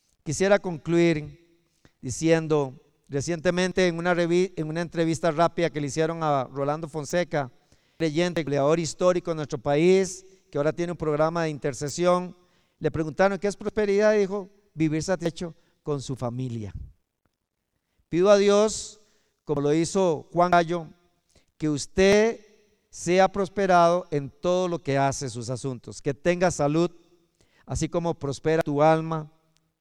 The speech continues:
y tu corazón espiritualmente. Y el último consejo que le da, bueno, le da varios, pero uno de ellos es, amado, amado Gallo,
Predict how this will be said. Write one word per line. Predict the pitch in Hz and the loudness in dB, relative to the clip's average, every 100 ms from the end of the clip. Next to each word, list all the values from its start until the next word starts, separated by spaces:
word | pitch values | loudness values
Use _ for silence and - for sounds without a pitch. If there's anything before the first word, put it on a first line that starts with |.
| - | -10
y | 147 | -10
tu | _ 131 | _ -2
corazón | 131 135 165 156 | -2 0 0 -2
espiritualmente. | - 139 127 - 127 131 127 110 - - _ _ - | -6 -8 -6 -4 -4 -4 -8 -10 -20 -20 _ _ -6
Y | 147 | 0
el | 156 | 2
último | 185 202 196 190 | 2 2 0 -2
consejo | 165 131 170 151 | -4 -2 -2 0
que | 147 | 0
le | 135 | 2
da, | 139 165 185 | 4 2 2
bueno, | 175 143 | -2 0
le | 131 | 0
da | 135 | 2
varios, | 147 165 170 156 | 4 4 2 -4
pero | 143 143 | -6 -4
uno | 156 | -2
de | 151 151 | 0 0
ellos | 147 - | 0 -4
es, | 147 151 - - _ _ _ _ _ _ _ - | -2 -2 -6 -20 _ _ _ _ _ _ _ -2
amado, | 147 165 185 240 302 - _ _ _ _ _ _ _ _ _ _ _ _ | 2 6 6 4 0 -10 _ _ _ _ _ _ _ _ _ _ _ _
amado | 147 160 208 | -2 2 4
Gallo, | 208 226 196 | 6 6 4